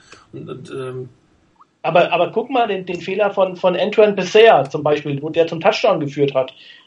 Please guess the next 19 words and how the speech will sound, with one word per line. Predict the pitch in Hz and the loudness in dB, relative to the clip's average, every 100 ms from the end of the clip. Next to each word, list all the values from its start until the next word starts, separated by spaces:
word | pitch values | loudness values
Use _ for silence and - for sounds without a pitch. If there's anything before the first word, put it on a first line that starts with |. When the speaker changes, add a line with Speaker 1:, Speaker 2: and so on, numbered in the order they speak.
| _ | _
Speaker 2:
das | - 143 | -4 0
kann | 180 | 2
man | 190 | 4
ja | 185 | 6
auch | 208 - | 4 4
sagen, | 160 147 143 | 2 2 0
das | 143 | -2
war | 151 165 | 0 -2
ein | - | -2
ein-, | 160 247 254 - | -4 -2 -4 0
einzelner | 165 247 262 240 220 | 2 2 0 0 0
individueller | 208 247 254 220 208 180 180 190 | 0 -2 -2 -2 -2 2 4 4
Fehler | 175 226 262 151 180 - _ _ _ _ - | 2 -2 2 4 4 0 _ _ _ _ 0
und | 180 170 - | 2 2 2
der | 196 | 2
führt | - 226 226 | 4 0 0
zu | 220 | -4
einem | 214 | -2
Touchdown. | - - 135 123 127 | -4 -2 -2 -2 -6